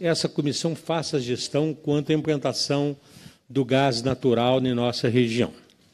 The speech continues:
A matéria é totalmente pertinente.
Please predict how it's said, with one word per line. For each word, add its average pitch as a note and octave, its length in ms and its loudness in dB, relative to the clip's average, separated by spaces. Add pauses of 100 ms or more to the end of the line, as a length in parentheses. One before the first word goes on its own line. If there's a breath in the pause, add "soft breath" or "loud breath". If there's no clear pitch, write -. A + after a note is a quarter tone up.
(640 soft breath)
A C3+ 80 -6
matéria E3+ 540 4
é D#3 40 0
totalmente E3 800 0
pertinente. A#2+ 1080 -2